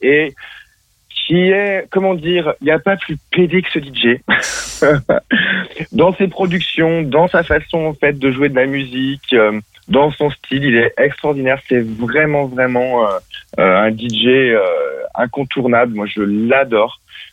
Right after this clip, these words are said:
Euh, voilà, c'est la deuxième fois que je vais le programmer, parce que j'ai déjà programmé à Paris au Rex. Euh,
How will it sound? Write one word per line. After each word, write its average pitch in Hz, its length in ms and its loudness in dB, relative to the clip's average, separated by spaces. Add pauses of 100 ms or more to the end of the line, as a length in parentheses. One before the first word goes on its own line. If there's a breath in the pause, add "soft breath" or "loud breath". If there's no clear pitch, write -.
(100)
Euh, 101 220 2
voilà, 107 220 2
c'est - 160 -10
la 101 80 -2
deuxième 127 320 -2
fois 123 140 0
que 123 60 -2
je - 60 -6
vais 120 60 -2
le 101 40 -2
programmer, 117 280 0
parce 123 60 -8
que 104 60 -6
j'ai 101 60 -6
déjà 104 140 0
programmé 107 360 0
à 104 80 2
Paris 104 240 0
au 98 100 2
Rex. 139 260 2 (600 loud breath)
Euh, 107 1160 0